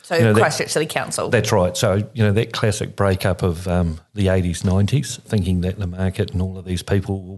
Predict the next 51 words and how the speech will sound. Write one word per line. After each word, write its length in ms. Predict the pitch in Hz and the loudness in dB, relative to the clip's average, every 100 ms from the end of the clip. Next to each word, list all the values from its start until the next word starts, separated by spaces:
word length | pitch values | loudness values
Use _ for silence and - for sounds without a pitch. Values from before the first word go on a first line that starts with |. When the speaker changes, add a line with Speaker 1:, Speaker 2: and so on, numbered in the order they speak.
| 98 | -6
Speaker 2:
make 160 | 98 | -6
things 280 | - 92 87 | -4 -2 0
a 40 | |
lot 220 | 98 92 - | 0 0 0
cheaper, 440 | 104 117 147 123 | 0 0 -2 -4
but 100 | - | -2
in 160 | 90 87 | 0 0
fact 380 | - 92 98 - | 0 -2 -2 -4
it's 180 | 90 95 | -6 -2
made 180 | 90 | 0
it 80 | 87 | 0
more 160 | 92 87 | -2 -2
complicated. 680 | - 101 - 95 117 135 - _ | 0 -2 -2 -2 -2 -2 -6 _
So 160 | - 143 | -2 2
that's 220 | 151 - | 2 2
a 40 | 123 | 2
ma-, 280 | 117 110 - | 4 2 2
a 200 | 110 98 | 2 4
large 340 | 104 113 - | 2 2 0
part 240 | - 90 85 | 0 0 0
of 80 | |
it. 140 | 87 - _ | 0 -2 _
The 120 | - 156 | 0 2
other 140 | 180 | 4
part 300 | 156 151 139 | 4 4 4
is 160 | 120 113 | 2 0
too 260 | - 131 | 0 2
that 240 | 104 101 - | 4 2 0
ecan's 460 | 131 - 139 123 | -2 2 2 4
responsible 580 | 110 - 110 113 110 101 | 0 0 0 0 0 -4
for 160 | 98 104 | -4 -2
things 320 | 107 101 98 | 0 0 0
like 240 | 95 90 - | 0 -2 -2
regional 460 | 98 104 98 92 | 0 4 4 2
rules, 680 | 90 107 120 147 151 143 - - - | 2 2 2 2 -2 -4 -12 -16 -12
which 400 | 98 90 - - | -8 -8 -8 -8
determine 640 | - - 117 107 95 92 | -6 0 4 4 2 0
on 400 | - 95 90 92 | 0 2 2 0
what 200 | 101 107 | 0 -2
you 100 | - | -2
can 280 | - - 113 | -6 2 4
and 120 | 104 | 4
can't 300 | - 110 104 | 2 2 2
do 260 | 110 113 110 | 2 2 2
through 240 | 113 101 | 0 0
things 320 | 95 104 95 98 | 0 0 0 0
like 160 | 90 | -2
the 80 | - | 0
Resource 580 | 92 87 98 101 90 - | 0 2 2 2 -2 0
Management 440 | 104 113 113 143 | 2 4 4 4
Act. 300 | 156 160 - | 4 0 -6